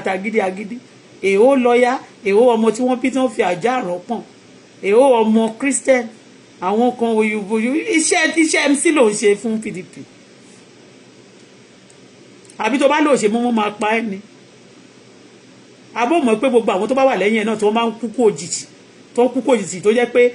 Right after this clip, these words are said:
ẹ go and talk, gbogbo orí Facebook ló ti rà tán. Dino, orí Facebook báyìí, Dino ló ní, àwọn P D P ló ní majority orí.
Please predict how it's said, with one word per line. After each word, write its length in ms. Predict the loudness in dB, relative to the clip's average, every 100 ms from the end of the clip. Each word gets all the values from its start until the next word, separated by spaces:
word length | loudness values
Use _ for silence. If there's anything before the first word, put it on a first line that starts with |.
| -4
ẹ 240 | -4 -2 0
go 80 | 0
and 160 | 0
talk, 300 | 0 0 -2 -14 -20 -20 -20 -2
gbogbo 220 | 0 2
orí 120 | 2 4
Facebook 380 | 2 2 -2
ló 160 | 0 0
ti 120 | 2
rà 140 | -2 -2
tán. 220 | -4 -6 -12 -20 -20 -18 -4
Dino, 300 | -2 -2 -4 -12 -20 -20 -20 -20 -20 -20 -20 -20 -20 -20 -20 0
orí 220 | 2 2
Facebook 400 | 2 0 0 -4 -4
báyìí, 320 | -2 -2 -4 -10 -20 -20 -20 -20 -20 -12
Dino 320 | -4 0 2
ló 200 | 2 2
ní, 120 | 2 0
àwọn 300 | 0 0 0
P 80 | -4
D 120 | -4
P 180 | -6 0
ló 160 | 2
ní 260 | 4 2 0
majority 480 | -2 -2 0 0 0
orí. 400 | -2 -2 -8